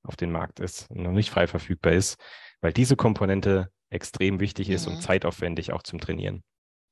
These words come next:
Speaker 2: Und ich glaub, das wär noch mal ein, ganz ein großer weiterer Punkt, den wir vielleicht in einer eigenen Veranstaltung noch mal aufgreifen könnten. Denn jetzt müssen wir auf die Uhr schauen, es ist vierzehn Uhr dreißig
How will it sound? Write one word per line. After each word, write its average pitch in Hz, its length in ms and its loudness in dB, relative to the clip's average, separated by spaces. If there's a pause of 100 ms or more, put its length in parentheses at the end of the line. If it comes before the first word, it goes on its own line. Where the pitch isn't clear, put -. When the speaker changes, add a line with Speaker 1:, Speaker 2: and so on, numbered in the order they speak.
(840)
Speaker 2:
Und 165 60 -4
ich 156 80 -4
glaub, 202 160 2
das 208 180 2
wär 208 120 6
noch 196 140 2
mal 185 220 4
ein, 185 300 -2 (220)
ganz 226 240 0
ein 202 120 2
großer 202 340 4
weiterer 185 380 2
Punkt, 190 400 -6
den 175 140 -2
wir 175 100 2
vielleicht 175 280 -4
in 190 40 -6
einer 180 140 -2
eigenen 214 300 -2
Veranstaltung 160 520 -6
noch 170 100 -6
mal 175 140 -4
aufgreifen 165 480 -2
könnten. 170 320 -10 (280)
Denn 196 100 -16
jetzt 208 240 2
müssen 240 180 -4
wir 226 140 4
auf 208 80 -2
die - 140 0
Uhr 262 160 4
schauen, 233 200 0
es 226 140 -6
ist - 140 -6
vierzehn 262 280 -2
Uhr 233 120 -6
dreißig 240 840 -2